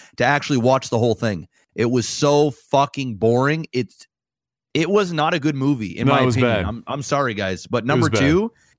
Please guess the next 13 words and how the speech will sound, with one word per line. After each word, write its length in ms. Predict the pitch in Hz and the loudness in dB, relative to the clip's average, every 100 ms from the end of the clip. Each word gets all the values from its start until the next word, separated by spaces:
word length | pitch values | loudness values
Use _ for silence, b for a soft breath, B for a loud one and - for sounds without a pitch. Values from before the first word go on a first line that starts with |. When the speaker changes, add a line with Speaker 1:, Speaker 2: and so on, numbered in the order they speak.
| - | -2
Speaker 1:
actually 500 | 147 185 - 208 202 | 0 0 0 -2 -2
made 560 | 165 156 156 143 139 147 _ _ - | 0 0 2 2 0 -4 _ _ -4
Captain 400 | 151 165 175 175 | -2 0 0 -2
America 680 | 156 151 151 - 101 101 - _ _ | 0 2 0 0 -4 -4 -8 _ _
one 200 | 110 160 | 0 0
of 80 | 160 | 2
my 160 | 151 | 0
favorite 560 | 131 - 156 170 170 170 | -2 -2 0 2 0 -2
Avengers 680 | 135 139 151 120 117 113 98 | -2 -2 -2 -2 -2 -2 -4
and, 240 | 131 117 - | -4 -4 -2
and, 280 | 127 123 117 - | 0 0 -2 -2
and 280 | 127 107 | -2 -2
characters 760 | - 160 170 175 - 107 92 - | -2 0 2 0 -2 -4 -4 -8